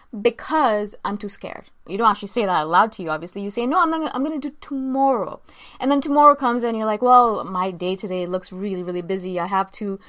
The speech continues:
stare at the wall for four hours, and then I have to go for a walk, and I have to go to this dinner with my friend. I really haven't seen her in a long time. And today is the day I'm going to go see her because I can't s-, see her any other day. And also, it would be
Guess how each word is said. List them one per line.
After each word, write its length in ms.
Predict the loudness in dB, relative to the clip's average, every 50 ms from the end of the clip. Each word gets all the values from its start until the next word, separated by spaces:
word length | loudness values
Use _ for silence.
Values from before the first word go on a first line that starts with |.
| -20 -20 -16
stare 320 | -16 -10 -2 2 2 4
at 100 | 4 2
the 140 | 0 0 2 6
wall 300 | 8 8 8 8 6 2
for 120 | -2 -12
four 340 | -6 -2 0 2 4 6 6
hours, 300 | 4 4 2 0 -2 -4
and 120 | -6 -6
then 120 | -6 -4 -4
I 100 | -4 -4
have 160 | -4 -6 -8
to 60 | -10
go 140 | -8 -8 -8
for 140 | -4 0 0
a 140 | 0 2 2 4
walk, 260 | 6 6 6 6 4
and 120 | -2 -4 -4
I 160 | -4 -4 -2
have 160 | -4 -4 -2
to 60 | -2
go 200 | -4 0 2 2
to 120 | 2 2 -2
this 280 | -4 -6 -8 -8 -8
dinner 320 | -6 -4 -2 0 2 2 0
with 100 | 0 0
my 160 | -2 -4 -4
friend. 220 | -4 -4 -4 -2
I 80 | -2 -4
really 400 | -4 -4 -2 0 0 2 2 2
haven't 300 | 2 2 2 0 -2 -6
seen 160 | -6 -6 -6
her 120 | -6 -6
in 60 | -4 -6
a 100 | -4 -4
long 200 | -4 -6 -6 -8
time. 280 | -6 -6 -6 -6 -6 -10 -16 -20 -20 -20 -20 -18 -10
And 200 | -6 -6 -6 -6
today 440 | -6 -6 0 2 4 4 4 4 4
is 100 | 2 2
the 100 | -2 -4
day 260 | -2 -2 -4 -4 -4
I'm 140 | -4 -6 -6
going 180 | -6 -8 -8 -8
to 60 | -8
go 120 | -10 -10
see 240 | -10 -8 -10 -12 -10
her 140 | -10 -10 -8
because 300 | -8 -8 -8 -8 -6 -4
I 120 | -4 -4 -6
can't 300 | -4 -2 -2 -2 -2 -4
s-, 360 | -12 -18 -20 -20 -18 -18 -18
see 200 | -12 -8 -6 -6
her 120 | -4 -6
any 200 | -6 -8 -8 -8
other 160 | -8 -10 -10
day. 280 | -8 -8 -8 -8 -8 -10 -12 -16 -20 -20 -20 -20 -20 -20 -20 -16 -12
And 160 | -10 -8 0
also, 380 | 2 4 4 4 2 -2 -2 -2
it 160 | -2 -2 -2
would 100 | -4 -6
be 80 | -8